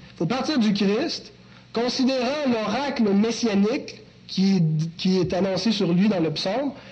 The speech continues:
puis regarder où est-ce que le psalmiste a pris ça dans Genèse.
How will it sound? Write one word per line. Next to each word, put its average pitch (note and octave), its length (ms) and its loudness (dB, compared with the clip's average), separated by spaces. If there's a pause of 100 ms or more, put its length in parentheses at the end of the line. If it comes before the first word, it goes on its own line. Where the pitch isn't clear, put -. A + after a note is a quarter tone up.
(120)
puis G#3 120 0
regarder B3+ 680 2 (340)
où G3+ 120 2
est-ce B3+ 160 -2
que A#3+ 80 0
le G#3 160 2
psalmiste G#3+ 440 0
a F#3+ 60 0
pris F3 160 0
ça A3 140 0
dans F#3+ 140 0
Genèse. D3+ 440 -2